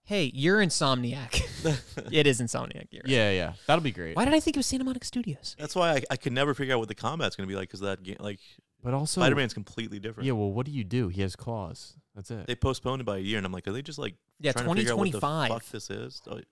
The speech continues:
Speaker 3: oh, yeah, two years.
Speaker 2: My conspiracy is that they're postponing it because twenty twenty-five is when Feige said that X-Men are gonna come out.
Speaker 1: No,
Speaker 3: I
Speaker 1: the
Speaker 3: thought
Speaker 1: thing is,
Speaker 3: that too.
Speaker 1: games, it's separate from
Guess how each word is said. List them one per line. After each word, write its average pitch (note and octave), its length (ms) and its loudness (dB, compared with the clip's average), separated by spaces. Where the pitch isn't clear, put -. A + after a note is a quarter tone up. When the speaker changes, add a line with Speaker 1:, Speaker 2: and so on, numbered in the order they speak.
Speaker 3:
oh, D3 60 -6
yeah, C3 160 4
two - 200 -6
years. G2+ 220 -8
Speaker 2:
My B2 160 4
conspiracy G#2+ 720 0
is F#2 120 -2
that F#2 120 0
they're F#2 120 -2
postponing F#2 560 -4
it E2+ 180 -6
because E2+ 400 -6
twenty G2 240 -2
twenty-five F2+ 500 -2
is E2+ 100 -10
when E2+ 180 -6
Feige F2+ 380 -4
said E2 200 -8
that A#1 100 -10
X-Men E2 340 -8
are C2+ 60 -10
gonna C2+ 160 -12
come C#2 240 -10
out. D#3 60 -6
Speaker 1:
No, D3+ 180 2
Speaker 3:
I D3+ 60 6
Speaker 1:
the C#3+ 80 0
Speaker 3:
thought A2+ 60 6
Speaker 1:
thing G#2+ 100 6
is, G#2+ 80 6
Speaker 3:
that - 80 2
too. E3 80 2
Speaker 1:
games, E3 340 2
it's D3+ 180 -2
separate C3 380 0
from A2+ 300 -12